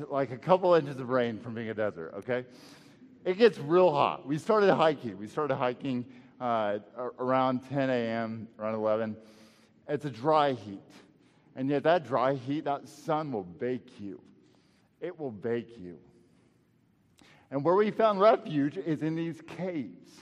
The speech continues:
These caves. And in those caves, it's about fifteen to twenty degrees cooler than outside in the sun. That's, that's what it means to dwell in the shadow of the Almighty.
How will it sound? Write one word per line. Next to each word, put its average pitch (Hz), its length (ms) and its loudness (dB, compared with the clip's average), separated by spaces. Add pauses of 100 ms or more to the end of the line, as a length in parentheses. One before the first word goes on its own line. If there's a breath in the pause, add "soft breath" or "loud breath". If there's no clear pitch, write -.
(720 soft breath)
These 147 280 -6
caves. 151 600 -8 (380 loud breath)
And 139 140 -4
in 196 80 -2
those 220 240 2
caves, 190 380 0 (280 loud breath)
it's 180 140 -8
about 208 400 0
fifteen 165 600 0
to 139 80 -4
twenty 156 440 -10
degrees 123 480 -6
cooler 123 540 -12 (1080 soft breath)
than 123 120 -8
outside 110 460 -6
in 95 100 -12
the 87 80 -14 (120)
sun. 76 240 -16 (1300 soft breath)
That's, 139 280 -2 (440 soft breath)
that's 170 180 4
what 208 140 0
it 196 80 2
means 170 360 -4
to 165 100 0
dwell 139 460 4
in 143 100 -4
the 127 100 -2
shadow 127 480 0
of 123 80 -4
the 113 140 -4
Almighty. 101 480 -4